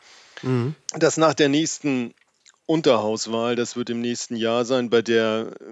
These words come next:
Speaker 2: mit ziemlicher Sicherheit die Hindu-Nationalisten dann in die, in die fün-, in die dr-, Entschuldigung, in die dritte Legislaturperiode gehen, ähm,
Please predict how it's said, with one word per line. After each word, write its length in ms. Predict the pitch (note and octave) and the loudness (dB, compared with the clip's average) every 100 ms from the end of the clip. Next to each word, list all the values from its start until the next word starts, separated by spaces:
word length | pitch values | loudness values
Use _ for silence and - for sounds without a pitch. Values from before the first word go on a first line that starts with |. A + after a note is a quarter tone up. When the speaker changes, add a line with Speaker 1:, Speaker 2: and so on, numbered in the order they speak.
| - | -14
Speaker 2:
mit 360 | D3 B2+ A2+ | -10 -8 -8
ziemlicher 460 | - - B2 A2 A2 | -6 -4 -4 0 -2
Sicherheit 460 | G#2+ - A2 A2 G#2+ | -2 -2 0 -2 -2
die 100 | A2 | -4
Hindu-Nationalisten 1160 | A#2 A2+ A2 A2 - A2 G#2+ G#2 G#2+ - A2+ | -4 -4 -4 -4 -6 -6 -4 -4 -6 -8 -8
dann 200 | G#2 G#2 | -4 -4
in 200 | A2 G#2+ | -6 -8
die, 260 | G2+ G2+ G#2+ | -10 -10 -8
in 80 | G#2 | -10
die 100 | G2+ | -10
fün-, 300 | - B2 C3+ | -6 -6 -6
in 100 | C3+ | -6
die 120 | A2+ | -6
dr-, 220 | C3+ B2 | -6 -6
Entschuldigung, 420 | B2 G2 B2 A2 G2+ | -6 -6 -4 -4 -4
in 40 | |
die 60 | G2 | -6
dritte 320 | G#2 D3 B2+ | 0 2 2
Legislaturperiode 1160 | G#2 G2+ G2 G#2 - A2 - G2 G2 G2 F#2+ F2+ | 0 -2 -4 -6 -6 -10 -8 -10 -8 -8 -10 -10
gehen, 380 | G2 G2 A#2 - _ _ - - _ - _ _ _ - | -10 -10 -12 -16 _ _ -20 -20 _ -20 _ _ _ -2
ähm, 760 | B2 A#2 A2+ A2+ A2+ A2+ A2 | 0 2 0 -2 -4 -6 -10